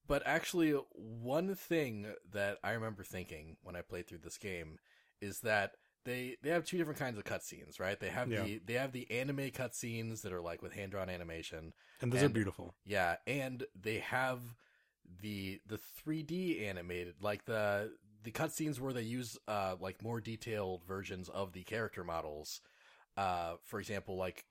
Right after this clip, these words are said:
Speaker 1: during each character's transformation sequence,
Speaker 2: Right.
Speaker 1: they, they use three D models for that. And I thought those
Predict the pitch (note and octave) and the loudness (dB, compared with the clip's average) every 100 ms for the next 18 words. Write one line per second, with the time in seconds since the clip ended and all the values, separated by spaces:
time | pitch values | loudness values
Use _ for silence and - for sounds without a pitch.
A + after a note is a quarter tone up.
0 | F#2+ G#2 A2 G#2 G#2+ A2 - - G#2 - | -4 -2 0 -2 -4 -6 -6 -2 -2 -2
1 | F#2+ - G#2 F#2+ - F2+ G2 G2+ F#2+ F2 | -8 -6 -4 -4 -4 -4 -4 -4 -6 -6
2 | - E2 - F2 D#2+ - - G#2+ F#2+ F#2 | -10 -10 -6 -6 -4 -8 -4 -2 -2 0
3 | F#2 F2 F2 F2 F2+ F#2 - - G2 F2+ | 0 0 -2 -4 -2 -2 -4 -4 -4 -2
4 | F2 F#2+ F2+ - E2+ F2 E2+ - - - | -2 -2 -2 -6 -2 -2 -2 -6 -20 -20
5 | _ - A#2 - D3 E3 A3 G3+ F#2+ D#2 | _ -4 -4 2 2 4 4 2 -2 -2
6 | E2+ G2+ D3 D#3 | 0 2 0 -2